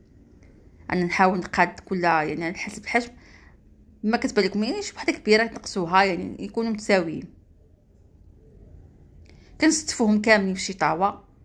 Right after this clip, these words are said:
يعني غادي نرشوها بالدقيق، كون او طاوه ولا شي بلاطو، لان غادي ن-، باش ما يتلصقوش ليكم بهذه الطريقه هذه. رشيت الطاوه بالدقيق،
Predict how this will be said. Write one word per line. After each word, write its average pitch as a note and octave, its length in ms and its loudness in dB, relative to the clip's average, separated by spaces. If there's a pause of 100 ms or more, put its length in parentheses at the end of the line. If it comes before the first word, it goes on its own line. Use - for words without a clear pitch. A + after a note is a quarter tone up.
(420)
يعني F3 200 -6
غادي E3 200 -4
نرشوها E3 440 -2
بالدقيق، - 520 0 (400)
كون C#4 120 -4
او G#3+ 220 0
طاوه G#3 280 4
ولا D5 240 2
شي - 140 -2
بلاطو، G3 500 2 (760)
لان F3+ 220 -6
غادي F3 260 -4
ن-، E3+ 360 -4
باش G#3 240 -2
ما A3 40 2
يتلصقوش - 500 -6
ليكم A3+ 260 -2 (260)
بهذه G3+ 100 -2
الطريقه D#3+ 540 2
هذه. C#3 140 -10
رشيت - 420 -4
الطاوه D#3+ 800 -2 (240)
بالدقيق، - 420 -2